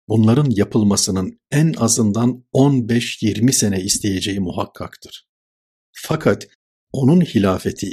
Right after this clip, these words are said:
iki seneden biraz fazla sürmüş,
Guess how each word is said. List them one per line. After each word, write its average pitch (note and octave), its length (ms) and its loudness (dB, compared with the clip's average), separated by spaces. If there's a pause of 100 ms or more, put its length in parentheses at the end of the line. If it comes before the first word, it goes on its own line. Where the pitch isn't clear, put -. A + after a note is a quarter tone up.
iki - 240 -2
seneden F#2+ 560 0 (120)
biraz D#3+ 320 -2
fazla G2 360 -4
sürmüş, - 600 -10